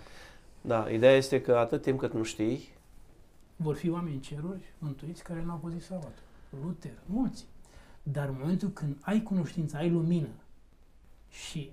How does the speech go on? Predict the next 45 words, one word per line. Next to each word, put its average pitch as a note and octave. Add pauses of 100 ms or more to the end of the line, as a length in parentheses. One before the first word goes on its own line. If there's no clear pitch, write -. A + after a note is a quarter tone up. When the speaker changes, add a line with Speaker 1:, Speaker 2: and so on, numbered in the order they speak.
(180)
Speaker 2:
zici, D3+
„Nu, G#3
domnule, A3+
nu G3
contează, F#3+
orice F#3
zi F3
e F#3+
venită F3+
de E3+
la E3+
Domnul”, G3
atunci G#3 (1120)
calci G3+
o G3
păruca F3
Domnului, D#3 (540)
pentru F#3+
că G3
este A3
Speaker 1:
Corar, G3+
știi G3+
ceva? F3+ (640)
Am E3
să-mi E3+
permit F#3
și F#3
eu F3
să C#3+
spun B2
ceva G#2+ (100)
acum. A2+ (800)
Creștinii, D3+
și D3+
nu C#3+
mă A#2
refer A#2
numai A2
la G#2
adventiști, G2+
ei D3+
poate D3+
sunt D3
în D3+
vârful C#3+